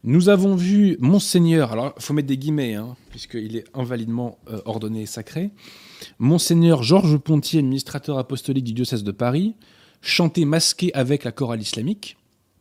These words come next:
Et on a eu, bah, ce magnifique chant, n'est-ce pas, Pierre Tirmont, Salam Aleikum,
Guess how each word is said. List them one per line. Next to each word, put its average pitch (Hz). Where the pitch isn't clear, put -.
Et 214
on 147
a 143
eu, 214
bah, 131
ce -
magnifique 147
chant, 165
n'est-ce 123
pas, 135
Pierre 110
Tirmont, 113
Salam 131
Aleikum, 110